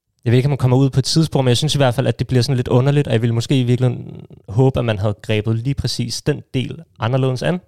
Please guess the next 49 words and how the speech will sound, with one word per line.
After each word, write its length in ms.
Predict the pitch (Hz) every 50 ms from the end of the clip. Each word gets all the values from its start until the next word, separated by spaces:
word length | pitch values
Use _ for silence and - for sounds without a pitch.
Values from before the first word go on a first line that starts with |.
| _ _ _ _ _ _ _ _
Fordi 140 | _ - 123
han 120 | 110 110
snakker 320 | - - 120 104 104 107 104
også 200 | 110 117 - 151
om 100 | 131 117
at 60 | 101
være 280 | 101 95 95 98 - - 131
introvert, 420 | 135 147 - - 131 131 117 117
og 60 | 110 98
han 100 | 104 -
snakker 280 | - 113 110 113 113 113
om 60 | 110
at 60 | 101
kunne 80 | - 117
have 40 | 107
alle 100 | 110 120
mulige 180 | 123 120 120
problemer 300 | 113 113 - 147 139 139
og 60 | 131 -
sådan 100 | - 120
noget, 120 | 110 -
som 100 | - 117
måske 280 | 117 113 - - 190 175
i 40 |
virkeligheden 300 | 151 143 143 131 143 131
kan 100 | - 117
være 120 | 107 104 104
forklaringer 480 | - - - - 156 151 143 135 120
på, 360 | 113 - - 123 110 - - _ _ _ _ _ _ _ _ _ _ _
at 40 | - 107
han 100 | 110 123
ikke 140 | 117 -
har 200 | - 120 113 110
den 240 | - - 120 113 -
attitude 500 | 113 113 - - 120 - - 135 135 143
på 80 | 127 131
banen, 260 | 117 110 107 110 117
som 140 | - - 113
man 100 | 110 110
håber 260 | 113 120 120 131 139
på. 340 | - - 98 - - - _ _ _ _ _ _ _ _ _ -
Så 120 | - 131
ville 140 | 127 135 123
jeg 100 | 120 107
bare 180 | 110 113 117 - _ _ _
tusind 340 | - - 185 160 139 - 131
gange 220 | 120 110 107 107 107
hellere 320 | 104 117 113 123 131 120
se 440 | - - - 131 120 - - -